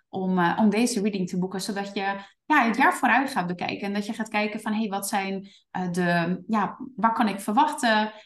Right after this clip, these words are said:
Waar kan ik rekening mee houden? Wat zijn de, nou ja, wanneer ga ik de wind in mijn rug voelen? Wat zijn de uitdagingen en hoe kan ik daar het beste mee omgaan? Dus, eh, ja, dit is echt een hele, een hele toffe reading, vind ik, eh, vind ik zelf. Hoe, hoe vond jij hem? Eh, hoe, hoe is hij bij jou? Eh,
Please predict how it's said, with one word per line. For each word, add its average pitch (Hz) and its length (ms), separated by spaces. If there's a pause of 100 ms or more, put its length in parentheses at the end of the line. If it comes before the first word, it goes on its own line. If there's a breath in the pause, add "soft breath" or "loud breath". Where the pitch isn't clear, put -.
(120 loud breath)
Waar 190 220
kan 254 120
ik 226 100
rekening 220 380
mee 202 160
houden? 180 680
Wat 202 300
zijn 202 260
de, 180 380 (140)
nou 202 180
ja, 170 80
wanneer 208 220
ga 208 140
ik 196 100
de 185 60
wind 247 220
in 262 100
mijn 226 120
rug 220 140
voelen? 185 540
Wat - 180
zijn 247 200
de 208 80
uitdagingen 185 560
en 185 60
hoe 202 160
kan 208 120
ik 180 100
daar 175 120
het 175 100
beste 180 320
mee 170 240
omgaan? 185 500
Dus, 180 220
eh, 185 220 (360 loud breath)
ja, 147 160
dit 190 120
is - 80
echt 262 180
een 247 80
hele, 233 480 (260)
een - 100
hele 311 200
toffe 254 260
reading, 269 320
vind 247 200
ik, 233 200
eh, 220 160
vind 220 220
ik 214 100
zelf. 214 360
Hoe, 294 260
hoe 370 180
vond 392 220
jij 277 260
hem? 175 200
Eh, 175 280
hoe, 226 220
hoe 233 260
is 240 140
hij 240 100
bij 202 100
jou? 208 360
Eh, 165 240